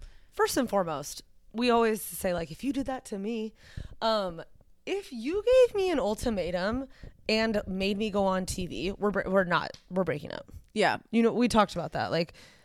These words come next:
Speaker 2: Yeah.
Speaker 1: that's insane.
Speaker 2: Well, okay. Well, the
Speaker 1: Go ahead,
Speaker 2: crazy
Speaker 1: sorry,
Speaker 2: part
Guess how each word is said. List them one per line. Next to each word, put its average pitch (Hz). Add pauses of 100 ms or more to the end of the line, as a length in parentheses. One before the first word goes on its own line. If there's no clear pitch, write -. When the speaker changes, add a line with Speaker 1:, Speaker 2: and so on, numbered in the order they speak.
Speaker 2:
Yeah. 170 (260)
Speaker 1:
that's - (800)
insane. 202
Speaker 2:
Well, 226 (160)
okay. 214
Well, 185
the 180
Speaker 1:
Go 247
ahead, 247
Speaker 2:
crazy 269
Speaker 1:
sorry, 269
Speaker 2:
part 247